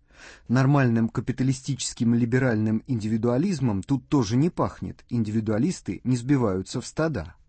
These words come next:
При немалом количестве формальных признаков фашизма от фашистов они отличаются тошнотворной эстетикой чего-то среднего между сельской дискотекой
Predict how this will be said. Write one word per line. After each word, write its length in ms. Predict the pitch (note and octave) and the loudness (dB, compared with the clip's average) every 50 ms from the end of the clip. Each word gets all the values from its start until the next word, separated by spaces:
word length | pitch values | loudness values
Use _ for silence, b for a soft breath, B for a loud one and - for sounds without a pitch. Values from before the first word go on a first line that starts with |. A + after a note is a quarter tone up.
| _ _ _ _ _ | _ _ _ _ _
При 120 | - C3+ C#3 | 2 4 6
немалом 420 | D#3 D#3 D#3+ D#3 C#3 B2+ A#2+ A#2+ | 6 6 6 6 4 4 2 2
количестве 580 | - - C3+ C3+ C#3 C3 C3 - - - A#2+ A2 | 2 0 2 2 2 2 0 -2 -6 -4 -6 -2
формальных 640 | - C3+ C3 B2 B2+ A#2+ G#2+ G2+ G#2 G#2+ G#2 - | 0 0 2 2 2 2 2 0 -2 -2 -4 -4
признаков 560 | _ - A#2+ A2 G2 A2 G#2+ - - G#2+ - | _ -2 -2 -2 -2 -2 -4 -4 -6 -8 -6
фашизма 600 | - B2+ B2+ - - - G3 E3+ C3+ A#2 G2+ E2+ D#2+ | -4 -4 -4 -2 -2 -2 -2 -2 -2 -2 -4 -6 -6
от 260 | - - A#2 A2 - | -10 -10 -12 -8 -4
фашистов 560 | - B2 A#2 - - F3+ C#3+ - B2+ A#2 - | -2 -2 -2 -2 -2 -4 -4 -4 -6 -4 -2
они 180 | A2+ A2+ A2+ A2 | -2 0 0 0
отличаются 640 | A2 - A#2 A2 - - D#3 D3+ B2+ - - A#2 | -2 -4 -6 -6 -2 0 0 0 -2 -4 -6 -8
тошнотворной 880 | - - A#2+ - - C3+ C3 B2 - - D3+ D#3+ C#3+ C3 C#3 C3 B2+ A2+ | -6 -6 -6 -2 0 0 0 0 0 0 0 0 2 2 2 0 0 -2
эстетикой 800 | D3 C3 - - - E3 E3 C#3 - C3 A#2 - - F3 - - | -4 -6 -6 -2 0 0 0 0 -2 -6 -6 -6 -6 -8 -8 -10
чего-то 360 | - - - B2 A#2 - - G#2 | -6 -4 -2 0 0 -2 -4 -4
среднего 540 | - - B2+ C3+ C3 A2+ G#2+ G2+ F#2+ G2 | -4 0 4 4 4 4 2 0 -2 -2
между 340 | G2 F#2+ G2 G#2 G2 F2+ A2 | -2 -2 -2 -4 -4 -4 -4
сельской 420 | - - C3+ B2+ A2 - - - A2+ | -2 0 0 0 0 -2 -4 -6 -6
дискотекой 800 | F2+ G#2+ - - - B2 A2+ - F3+ E3+ - - F2+ D#2+ b | -4 -6 -6 -4 -4 -4 -2 0 -2 -2 -2 -4 -8 -10 b